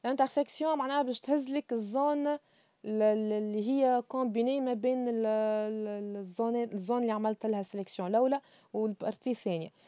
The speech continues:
سيبوزون مثلا باش نعمل هكا. وتوا نشوفوا شنو باش يعطينا بالضبط. الانترسيكسيون باش يكون ما بين الكارو الأول وما بين البارتي من السيغون. هكا هاو. هذاك هاو اللي باش يهز.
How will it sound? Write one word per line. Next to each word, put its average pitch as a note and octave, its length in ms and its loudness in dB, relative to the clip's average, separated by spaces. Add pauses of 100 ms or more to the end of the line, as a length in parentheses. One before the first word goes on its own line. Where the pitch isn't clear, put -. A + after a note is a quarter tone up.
سيبوزون A3+ 640 0
مثلا A3 340 0
باش A3 160 -6
نعمل G#3+ 320 0 (640)
هكا. A3+ 440 -8 (1500)
وتوا C4+ 220 -2
نشوفوا C4+ 360 -6
شنو A3+ 220 -4
باش F#3+ 140 -10
يعطينا F3+ 240 -6
بالضبط. G3 380 0 (360)
الانترسيكسيون C4+ 800 2
باش A3 180 -4
يكون A#3 420 0
ما A#3 100 4
بين C4+ 200 0
الكارو G#3 440 0
الأول G#3+ 360 0 (420)
وما C4 200 -2
بين C#4 300 -4
البارتي B3 420 -6
من A#3+ 80 -4
السيغون. F#3+ 400 -10 (440)
هكا G#3 180 -8
هاو. E3 120 -16 (3750)
هذاك G3+ 320 -4
هاو D#3+ 180 -8
اللي D3+ 120 -12
باش - 140 -20
يهز. D#3+ 240 -16